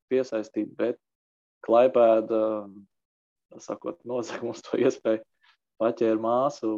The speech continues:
ātrāk, bet, ā, viss ok, Majāra tiešām, ā,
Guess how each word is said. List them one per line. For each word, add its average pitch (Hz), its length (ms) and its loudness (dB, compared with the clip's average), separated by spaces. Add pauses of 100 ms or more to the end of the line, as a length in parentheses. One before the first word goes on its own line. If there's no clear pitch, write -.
(140)
ātrāk, 117 500 -2
bet, 107 180 -10 (140)
ā, 104 80 -10 (320)
viss 110 240 -8
ok, - 160 -8 (320)
Majāra 107 480 -8
tiešām, 110 480 -6
ā, 101 100 -18